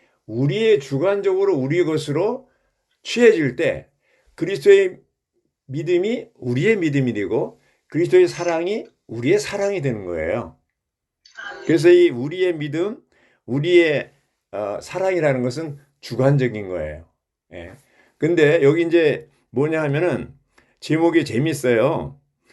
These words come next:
Speaker 1: 우리의 믿음과 주님에 대한 우리의 믿음, 주님을 향한 우리의 사랑을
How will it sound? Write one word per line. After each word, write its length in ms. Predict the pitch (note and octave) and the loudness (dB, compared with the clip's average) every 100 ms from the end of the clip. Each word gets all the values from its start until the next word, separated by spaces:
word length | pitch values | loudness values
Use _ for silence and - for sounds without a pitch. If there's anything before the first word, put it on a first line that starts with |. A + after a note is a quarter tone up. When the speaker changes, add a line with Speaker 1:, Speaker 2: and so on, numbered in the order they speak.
| _ _ | _ _
Speaker 1:
우리의 380 | B2+ D3+ G3 G3+ | -4 0 6 6
믿음과 840 | E3+ E3+ F3 E3 E3+ F3 A2 - _ _ | 6 2 0 2 2 2 0 -6 _ _
주님에 460 | - D#3 F3+ F#3 F#3 | -8 -2 0 0 0
대한 300 | D3+ D#3 E3+ | 2 2 2
우리의 280 | C#3 D3+ D3+ | 0 0 -2
믿음, 460 | C3+ B2 E3 - - _ _ | -2 -2 -4 -6 -16 _ _
주님을 400 | D3 E3+ F3 E3+ | -4 0 2 2
향한 240 | E3 E3 | 0 -2
우리의 300 | C#3+ C3+ D#3 | -2 0 -2
사랑을 580 | C#3 C#3+ D3 E3+ G#3 | -2 -2 0 0 0